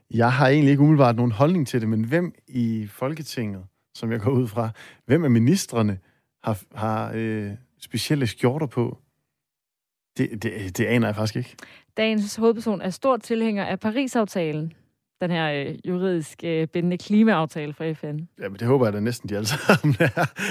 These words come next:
Speaker 1: øh, derinde. Han er,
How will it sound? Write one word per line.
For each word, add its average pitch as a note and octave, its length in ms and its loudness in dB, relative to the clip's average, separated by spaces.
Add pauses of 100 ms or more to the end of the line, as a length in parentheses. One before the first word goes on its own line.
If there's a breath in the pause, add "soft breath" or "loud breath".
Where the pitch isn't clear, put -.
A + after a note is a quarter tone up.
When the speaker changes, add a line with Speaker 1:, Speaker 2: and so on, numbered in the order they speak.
(160 loud breath)
Speaker 1:
øh, B2 640 0
derinde. C3 920 -6 (420 loud breath)
Han B2 580 -2 (280)
er, A#2+ 380 2